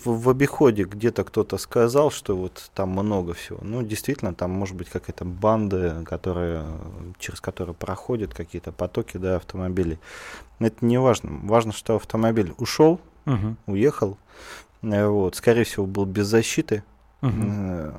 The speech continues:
Speaker 1: владелец автомобиля никоим образом, скорее всего, не побеспокоился о защите автомобиля, хотя бы минимальная сигнализация. Ведь можно поставить сигнализацию, грубо говоря, там, за десять тысяч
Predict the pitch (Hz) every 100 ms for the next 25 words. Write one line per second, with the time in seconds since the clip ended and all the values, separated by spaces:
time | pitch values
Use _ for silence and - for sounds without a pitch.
0 | - - 92 95 113 127 110 - - -
1 | 107 104 107 107 92 90 87 85 73 69
2 | 65 98 101 - 101 101 92 85 90 87
3 | - 117 120 - 92 98 127 - 113 95
4 | 87 - 123 - 139 - 107 101 - -
5 | 92 - 98 87 - 117 - 117 98 98
6 | 104 110 131 107 87 - 98 104 110 113
7 | - - - - - - 110 101 139 123
8 | 113 123 - 117 - 110 113 127 127 101
9 | 107 117 98 104 120 120 87 80 69 -
10 | 85 110 135 - - - -